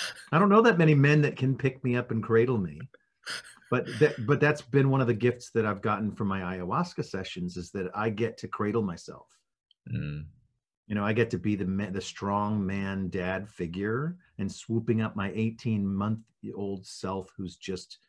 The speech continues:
Speaker 1: quivering in fear.
Speaker 2: Oh, that's so
Speaker 1: And I, and,
Speaker 2: beautiful.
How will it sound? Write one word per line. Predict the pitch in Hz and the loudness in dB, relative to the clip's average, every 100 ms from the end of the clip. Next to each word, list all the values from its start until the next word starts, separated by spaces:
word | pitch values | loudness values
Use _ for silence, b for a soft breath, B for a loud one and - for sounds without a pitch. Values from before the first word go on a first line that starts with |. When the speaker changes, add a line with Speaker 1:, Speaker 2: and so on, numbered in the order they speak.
| _ _ _ | _ _ _
Speaker 1:
quivering | - 107 113 98 98 92 | -14 -4 -2 -2 -2 -4
in | 87 78 | -6 -8
fear. | - 92 87 - 135 _ _ _ _ _ _ _ _ _ _ _ _ _ _ - | -10 -8 -8 -10 -18 _ _ _ _ _ _ _ _ _ _ _ _ _ _ -12
Speaker 2:
Oh, | 92 87 - | -8 -8 -8
that's | 92 - | -6 -4
so | 82 | -4
Speaker 1:
And | 95 | -2
I, | |
and, | 110 | -2
Speaker 2:
beautiful. | 78 110 80 80 | -2 -2 -2 -6